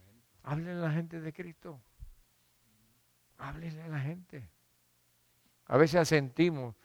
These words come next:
"Eso es verdad, eso es verdad", cosas que a Dios no le agradan, hermano. Vamos a trabajar. Búsquese el martillo, los clavos,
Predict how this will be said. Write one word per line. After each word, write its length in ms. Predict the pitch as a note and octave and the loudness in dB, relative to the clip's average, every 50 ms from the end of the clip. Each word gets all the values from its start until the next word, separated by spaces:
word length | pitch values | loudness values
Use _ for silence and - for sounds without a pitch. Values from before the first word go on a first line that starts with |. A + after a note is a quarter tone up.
| _ _ _ _ | _ _ _ _
"Eso 280 | - D3 D3+ C#3 - D3 | -2 -2 -2 0 -2 -4
es 80 | C#3 | -2
verdad, 260 | C3+ C#3 B2+ B2 C#3+ C#3+ | -2 -2 -2 0 -2 -2
eso 120 | C#3 C3+ | -2 -2
es 60 | C#3+ C3+ | -4 -4
verdad", 220 | C3+ C#3 D3 C#3+ | -2 -2 -2 -2
cosas 280 | - D#3 D3 - D3 - | -2 -2 -4 -4 -6 -2
que 120 | - C#3 | 2 2
a 60 | B2+ | 2
Dios 160 | B2 C3 D3+ C#3 | 4 2 0 -2
no 120 | B2+ B2+ | -4 -6
le 80 | B2+ B2 | -6 -6
agradan, 460 | A#2+ A#2 B2+ C#3 C#3+ D3 C3 A#2 A2 | -6 -4 -4 -4 -4 -6 -8 -8 -10
hermano. 520 | G#2+ F#2+ F#2+ F#2+ F#2+ F#2 F#2 F#2+ F#2+ F#2+ - _ _ _ _ _ _ _ _ _ _ _ _ _ _ _ _ _ _ _ _ _ _ _ _ _ _ _ _ _ _ _ _ _ _ _ _ _ _ _ _ _ _ _ _ _ _ _ _ _ _ _ _ _ _ _ _ | -12 -14 -14 -14 -12 -12 -12 -14 -16 -18 -20 _ _ _ _ _ _ _ _ _ _ _ _ _ _ _ _ _ _ _ _ _ _ _ _ _ _ _ _ _ _ _ _ _ _ _ _ _ _ _ _ _ _ _ _ _ _ _ _ _ _ _ _ _ _ _ _
Vamos 260 | - C#3 D#3 F3 E3+ | 8 12 12 12 12
a 40 | E3 | 12
trabajar. 600 | D#3+ D#3+ D#3+ D#3+ D#3 D3+ C#3+ D3 D3+ C#3 A2 G2 F2 - - - _ _ _ _ _ _ _ _ _ _ _ _ _ _ _ _ _ _ _ _ _ _ _ _ _ | 12 12 12 12 12 12 12 12 12 12 10 6 -2 -12 -20 -20 _ _ _ _ _ _ _ _ _ _ _ _ _ _ _ _ _ _ _ _ _ _ _ _ _
Búsquese 460 | - C3 A2+ - - D3+ C#3+ - - D3+ | -20 -20 -2 6 10 10 10 12 12 10
el 80 | C#3+ | 10
martillo, 680 | C#3+ C#3 C3+ B2+ A2+ - E3 E3 D#3+ C#3+ C3 B2+ A#2+ | 10 8 8 6 8 8 10 10 10 10 10 8 8
los 140 | A2 A2 G2+ | 8 6 2
clavos, 480 | - - D3 D#3 D#3+ D3+ C#3 B2+ A#2 | 4 10 12 12 12 12 12 12 8